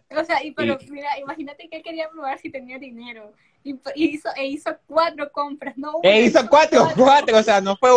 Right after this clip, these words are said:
Speaker 2: una.
Speaker 1: Ah, sí.
Speaker 2: No fue una, y
Speaker 1: Sí,
Speaker 2: fueron
Speaker 1: sí.
Speaker 2: cuatro.
Speaker 1: Seguro intentó hacer otra, pero ya no la dejó.
Speaker 2: No, seguro él va, este, dijo, "Ah,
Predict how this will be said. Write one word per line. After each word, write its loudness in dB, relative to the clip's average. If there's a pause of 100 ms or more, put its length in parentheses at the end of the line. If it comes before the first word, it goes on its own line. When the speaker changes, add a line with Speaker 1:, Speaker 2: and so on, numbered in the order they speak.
(100)
Speaker 2:
una. 2
Speaker 1:
Ah, 0 (160)
sí. -20
Speaker 2:
No 4
fue 4
una, 0
y 0
Speaker 1:
Sí, -8
Speaker 2:
fueron 2
Speaker 1:
sí. -
Speaker 2:
cuatro. 2 (1120)
Speaker 1:
Seguro -2
intentó -8
hacer -8
otra, -10
pero -14
ya -6
no -14
la -14
dejó. -16 (540)
Speaker 2:
No, 0
seguro 6
él 6
va, 8
este, 2
dijo, 0 (140)
"Ah, 6